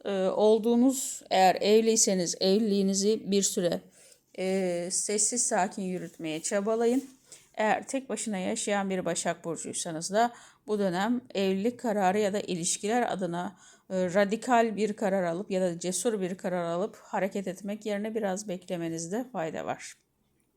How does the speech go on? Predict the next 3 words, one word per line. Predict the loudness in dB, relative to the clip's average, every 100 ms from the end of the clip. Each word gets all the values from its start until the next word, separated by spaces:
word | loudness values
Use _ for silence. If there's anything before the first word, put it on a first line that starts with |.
| _ _ _ _ _ -20 -20 -20 -8
Sağlık | -2 2 4 2 2
konusunda, | 0 0 0 0 2 2 0 -4
e, | -2 0 2 0 0